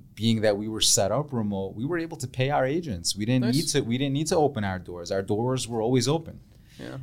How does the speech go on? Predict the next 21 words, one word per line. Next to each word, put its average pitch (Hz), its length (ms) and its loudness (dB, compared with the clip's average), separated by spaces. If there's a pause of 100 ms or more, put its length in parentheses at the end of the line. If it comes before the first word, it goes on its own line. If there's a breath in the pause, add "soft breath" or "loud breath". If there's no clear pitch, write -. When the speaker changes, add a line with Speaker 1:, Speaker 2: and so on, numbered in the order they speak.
Speaker 1:
And 101 180 2
so 117 160 6
we 123 300 2
actually 117 440 -2
captured 107 600 -4 (100)
a 95 120 -6
tremendous 104 760 2
amount 92 300 -2
of 90 100 -12
agents 92 400 -6
through 85 200 -10
covid. 90 540 -2
And 90 260 -10 (420 loud breath)
when 104 180 4
they 113 100 4
got, 113 300 4 (320)
when 104 220 -2
they 107 120 2
got 110 340 4
wind 104 340 -4
of, 98 340 -2